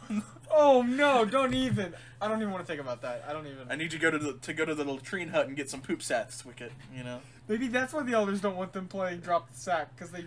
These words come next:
Speaker 2: <laughs> This
Speaker 1: they're
Speaker 2: forest is gonna
Speaker 1: throwing
Speaker 2: smell like
Speaker 1: shit on
Speaker 2: shit.
Speaker 1: each other. The soap only goes so far.
Speaker 2: Oh,
Speaker 1: It's a little
Speaker 2: don't even
Speaker 1: foreshadowing.
Speaker 2: fucking mention the soap.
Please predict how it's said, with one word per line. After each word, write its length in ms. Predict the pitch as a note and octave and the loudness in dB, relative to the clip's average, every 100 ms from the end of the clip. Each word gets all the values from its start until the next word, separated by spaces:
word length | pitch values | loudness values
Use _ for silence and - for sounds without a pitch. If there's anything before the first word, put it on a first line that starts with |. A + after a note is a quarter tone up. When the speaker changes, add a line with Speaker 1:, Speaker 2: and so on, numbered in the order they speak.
| - | -14
Speaker 2:
<laughs> 120 | - | -12
This 280 | F#3+ E3 - | -8 -6 -6
Speaker 1:
they're 80 | - | -2
Speaker 2:
forest 220 | G3+ G#3 | -2 2
is 20 | |
gonna 140 | A#3+ A#3 | 2 2
Speaker 1:
throwing 120 | A3+ | 4
Speaker 2:
smell 80 | F3+ | 4
like 80 | C#4+ | 6
Speaker 1:
shit 100 | C#4 | 6
on 120 | A#3+ | 6
Speaker 2:
shit. 200 | G3+ G#3+ | 4 0
Speaker 1:
each 60 | - | -4
other. 260 | G3+ F3+ - - - - - - - - - - - - | -4 -4 -10 -16 -20 -20 -20 -18 -16 -16 -18 -18 -14 -4
The 80 | G3+ | -4
soap 400 | - A#3 B3 A3 | 0 2 2 2
only 220 | G#3+ G#3 | 0 0
goes 260 | G3 G3+ | 0 -2
so 220 | G3 G3 F3 | -4 -6 -8
far. 460 | - G3 E3+ D#3 A#2+ | -8 -8 -6 -8 -12
Speaker 2:
Oh, 40 | A#2+ | -6
Speaker 1:
It's 80 | E3 | -2
a 320 | D3+ C#3 C3 | -2 -2 -4
little 180 | E3+ D3+ | -6 -4
Speaker 2:
don't 240 | E3+ E3 | -2 0
even 120 | D3+ | -2
Speaker 1:
foreshadowing. 220 | D3 C#3+ C#3+ | -6 -4 0
Speaker 2:
fucking 280 | D3 D3 C#3+ | 0 0 -6
mention 280 | C3+ C#3 | -8 -10
the 100 | C3 | -14
soap. 400 | B2+ - C3+ B2 | -14 -8 -6 -6